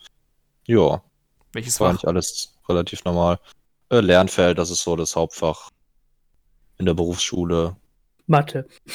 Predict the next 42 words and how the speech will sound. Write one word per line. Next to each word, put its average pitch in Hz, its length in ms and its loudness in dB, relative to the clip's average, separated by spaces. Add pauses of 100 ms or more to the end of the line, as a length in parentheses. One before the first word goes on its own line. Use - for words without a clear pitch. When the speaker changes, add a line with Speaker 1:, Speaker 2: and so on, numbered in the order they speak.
(760)
Speaker 1:
Nee, 92 500 -4
ja, 90 100 2
auch. 90 840 2 (240)
Speaker 2:
Ich - 100 -8
kenn 160 160 0
mich 165 120 0
damit 151 180 4
nicht 143 160 0
aus. 139 240 2
Speaker 1:
Aber 82 100 0
Speaker 2:
Also, 87 160 2
du 87 60 2
Speaker 1:
da 85 80 2
Speaker 2:
müsstest - 260 -2
mir 135 120 0
jetzt 127 140 0
erklären, 143 380 -2
was - 320 -6 (360)
Lernfeld 127 680 0
Speaker 1:
<clears throat> - 60 -8
Speaker 2:
alles 120 260 -6
ist. - 240 -10 (480)
Speaker 1:
Ja, 101 100 -2
Lernfeld 131 440 4
ist 117 120 -4
im 107 80 -6
Prinzip 107 360 -4
das, - 520 -2
äh, 92 260 -2 (240)
was - 220 -6
wir 90 60 0
halt 90 140 -4
lernen. 87 300 0
Also 85 120 -2
zum 85 180 -8
Beispiel 85 720 0 (320)
hatten 90 280 -2
wir 87 100 -2
jetzt - 220 -6
Beschaffung - 500 -4
der 80 160 -6
Ware, 80 440 0